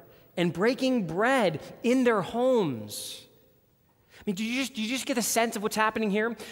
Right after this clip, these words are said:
They're doing life together, centered around the relationship with Jesus Christ. This new community of people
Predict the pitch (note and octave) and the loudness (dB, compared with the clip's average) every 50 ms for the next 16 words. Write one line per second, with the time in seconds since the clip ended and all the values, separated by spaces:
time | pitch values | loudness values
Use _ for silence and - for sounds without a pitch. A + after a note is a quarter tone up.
0 | G#3 - G3+ G#3 F#3 - - A#3 A3+ A#3+ B3+ B3+ B3+ B3+ A3+ G3+ G3+ G#3+ G#3 A3+ | -4 0 0 0 0 0 0 2 2 4 4 4 4 4 2 4 4 4 6 6
1 | A#3 A3+ - - - A3+ F3+ - A#3 A3+ G#3+ A3 G3+ D#3+ C#3 B2+ A2+ - - - | 4 2 -2 -4 -4 -4 0 2 2 2 4 4 4 2 2 0 -2 -6 -12 -20
2 | - - - - - - - - - - - - C4 C#4 C#4 C#4 C4+ A3+ A3 G#3 | -20 -20 -20 -20 -20 -20 -14 -8 -4 -2 0 2 2 2 2 2 2 2 4 4
3 | G#3+ A#3 A#3+ A#3 G#3+ G#3 G3 F#3+ F#3 G3+ A3+ B3+ - C4 A3 B3 G#3 G3+ G3 D3 | 4 4 4 4 4 4 4 4 4 4 2 2 2 -2 -2 -2 -2 -2 -2 -2
4 | E3+ G#3+ A3+ G#3 G#3 G3 - - A#3 A#3 A#3 G#3 E3 - - - - - - - | -2 -2 -2 -2 -4 -4 -2 0 0 2 2 2 0 -2 -4 -10 -12 -18 -18 -18
5 | - - - A3 - F#3+ G3+ A#3 C4 B3+ - - G#3+ G#3+ A3 B3+ C4+ C4 A3 A3+ | -10 -2 -2 -2 0 2 2 2 2 0 0 0 2 2 2 2 2 2 2 2
6 | G#3 F3+ E3+ - - - A3+ C4+ C4+ C4+ G3 E3 D3+ C#3+ - | 2 2 0 0 -4 -2 0 0 0 2 2 0 0 0 -2